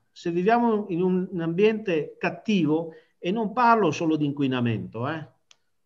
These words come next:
Qua si dovrebbe parlare di tanti aspetti. Il fatto, l'ambiente non è solo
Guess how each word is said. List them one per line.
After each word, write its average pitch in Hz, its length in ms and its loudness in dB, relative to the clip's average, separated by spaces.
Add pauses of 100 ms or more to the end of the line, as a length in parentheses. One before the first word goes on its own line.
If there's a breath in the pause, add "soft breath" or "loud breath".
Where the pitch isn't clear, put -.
(100)
Qua 175 140 0
si 165 180 -2
dovrebbe 147 360 0
parlare 151 360 0
di 117 80 -6
tanti 175 420 0
aspetti. 107 680 -6
Il - 60 -14
fatto, 165 440 -2 (300 loud breath)
l'ambiente 185 640 4
non 185 200 0
è 185 100 2
solo 190 840 2